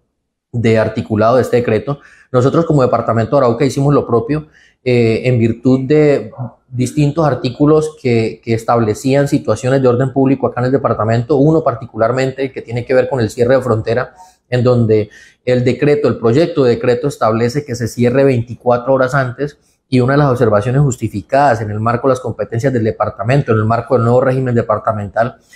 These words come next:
fue solicitar que esa competencia se ampliara al menos unos tres días antes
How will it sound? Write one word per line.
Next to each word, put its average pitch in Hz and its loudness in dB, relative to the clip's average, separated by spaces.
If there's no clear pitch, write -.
fue 147 2
solicitar 131 0
que 139 2
esa 147 -2
competencia 120 -2
se 135 -2
ampliara 131 0
al 120 2
menos 160 2
unos 139 0
tres 147 2
días 139 2
antes 131 -2